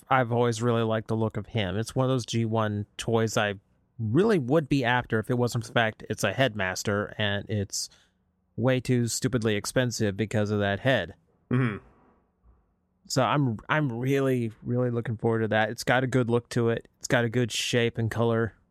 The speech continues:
Speaker 1: from what I can see
Speaker 2: I,
Speaker 1: right now.
Speaker 2: I love that he does not have gigantic beast mode wings clearly f-, hanging off of his body.
Speaker 1: Yeah, that, that's, like, a really good size for the wing.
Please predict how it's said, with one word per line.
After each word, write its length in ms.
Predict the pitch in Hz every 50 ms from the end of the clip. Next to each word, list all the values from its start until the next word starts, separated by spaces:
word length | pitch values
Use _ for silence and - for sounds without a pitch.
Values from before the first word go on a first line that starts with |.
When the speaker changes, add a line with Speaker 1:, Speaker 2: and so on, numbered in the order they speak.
| _ _ -
Speaker 1:
from 240 | - 101 95 92 95 _ _ _ -
what 180 | 113 113 107
I 120 | 107 104 101
can 280 | - 104 101 95 95 - -
see 460 | - - - 123 117 117 117 - _ _ _ _ _ - -
Speaker 2:
I, 140 | 147 170 -
Speaker 1:
right 160 | 117 117 113
now. 180 | 120 113 113 113
Speaker 2:
I 80 | 151 151
love 540 | 143 139 135 131 135 139 131 120 117 104
that 260 | 107 123 120 117 - -
he 160 | - 131 123
does 240 | 110 101 120 107 117
not 240 | 120 113 117 110
have 420 | - 127 120 113 110 98 90 - -
gigantic 800 | - - 123 117 107 95 117 113 113 113 - 127 113 - - - _ _ - -
beast 260 | - 123 113 - -
mode 240 | - 117 113 113 107
wings 380 | 107 98 113 107 104 107 104 -
clearly 480 | - - - 117 104 110 110 110 107
f-, 220 | 101 - - - - - - - -
hanging 280 | 123 113 104 107 104
off 180 | 98 104 101 -
of 80 | 101 90
his 100 | 98 90
body. 340 | 87 104 98 95 92 - - _ _ _ _ _ _ _ -
Speaker 1:
Yeah, 320 | 131 139 127 120 123 120
that, 180 | 113 147 - 165
that's, 220 | 180 180 175 -
like, 200 | 185 175 175 151
a 60 | 151
really 380 | 131 110 113 131 139 135 135 127
good 200 | 117 127 120 -
size 440 | - - 127 120 107 107 110 110 -
for 140 | - 117 107
the 80 | 107
wing. 340 | 101 107 104 101 101 92